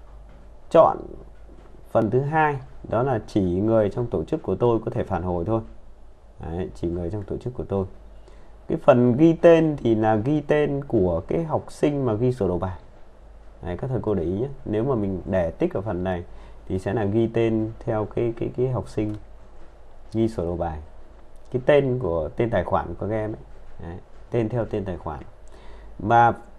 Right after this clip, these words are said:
bên dưới này thì mỗi người một phản hồi, thì các thầy cô nếu mà dùng trong một ngày, cái sổ đầu bài này một ngày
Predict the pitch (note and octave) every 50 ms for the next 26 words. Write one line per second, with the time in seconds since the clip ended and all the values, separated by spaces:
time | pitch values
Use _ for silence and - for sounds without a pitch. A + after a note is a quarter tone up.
0 | - - - - - - - E2 G#2+ B2+ C3+ C3+ C#3 C#3+ C#3 E3+ G3 F3+ C#3 B2
1 | B2+ A#2+ A#2 A#2 B2 B2+ - G3 F#3+ E3 C3 A#2+ G#2+ G#2+ - - G2+ G2 G#2 A2
2 | A2 A2 G#2+ G2+ G#2+ A2+ - C#3 D#3+ - C3+ A#2 - - B2+ C3 C3+ B2+ B2+ B2+
3 | C3 - F#2 - B2 B2 B2 A#2 A2+ A2+ A2 G#2+ G#2 G#2 G2+ G2+ - C#3 C3+ C3+
4 | B2+ A#2+ - - - G#2+ A2 A2 G#2 G2+ G2 A#2+ C3+ - A#2 G2 F#2+ F#2 G2 F#2+
5 | F#2 F#2 F#2+ F#2+ F#2 F#2+ - - G2+ G2+ G2 G2 G#2+ G2+ G2 G2 F#2+ F#2